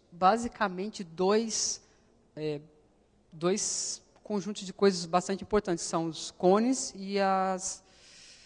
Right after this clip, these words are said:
as, os bas-, os bastonetes, que tá pensando a palavra em inglês. Os cones, eles são os, as pa-, a parte do olho responsável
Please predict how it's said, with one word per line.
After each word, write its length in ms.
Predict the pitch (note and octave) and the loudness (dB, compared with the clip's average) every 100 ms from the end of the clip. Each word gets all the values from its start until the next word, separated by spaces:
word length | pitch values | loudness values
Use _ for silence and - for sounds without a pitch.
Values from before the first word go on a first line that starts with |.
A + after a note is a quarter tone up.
| _ _ _ - D3+ C3+ C3+ B2+ C3 C3+ C#3 C#3 C#3 C#3 | _ _ _ -20 -12 -8 -6 -6 -8 -6 -8 -8 -10 -10
as, 320 | C#3 - - - D#3 _ _ - | -10 -12 -14 -16 -20 _ _ -8
os 160 | D#3+ D#3 | -4 2
bas-, 260 | F3 - | 0 0
os 140 | F3 D#3 | -10 0
bastonetes, 640 | G3 F#3+ G#3+ E3+ C#3+ - | 0 2 0 0 -2 -12
que 80 | - | -14
tá 140 | C#3 | -16
pensando 340 | C3 D3 - C#3+ | -14 -14 -12 -12
a 60 | |
palavra 280 | C#3 C#3+ C#3 | -10 -8 -8
em 60 | D3 | -8
inglês. 400 | C#3 C3+ C3+ - _ _ _ _ _ _ _ _ _ _ _ _ _ _ _ _ _ _ _ _ _ _ _ _ _ - | -10 -12 -12 -18 _ _ _ _ _ _ _ _ _ _ _ _ _ _ _ _ _ _ _ _ _ _ _ _ _ -4
Os 240 | A#3+ - | -2 0
cones, 440 | - B3 D4+ A#3 | 2 4 6 6
eles 160 | G3+ G#3 | 2 0
são 500 | - A#3 A#3 A#3 A3 _ _ | 0 0 0 -2 -6 _ _
os, 560 | G#3+ G#3+ F3+ - - - _ _ _ _ _ _ _ _ _ - - | -6 -4 -4 -6 -8 -12 _ _ _ _ _ _ _ _ _ -20 -6
as 220 | F3 - | -6 -4
pa-, 220 | - G#3 | 0 0
a 100 | F#3+ | 0
parte 320 | - G#3 A#3+ | 2 2 2
do 140 | A3+ A3 | 2 8
olho 160 | A3+ | 8
responsável 1000 | F#3+ B3+ - - B3 - G#3+ G#3+ A#3 E3+ | 8 2 0 -4 -4 0 4 6 4 0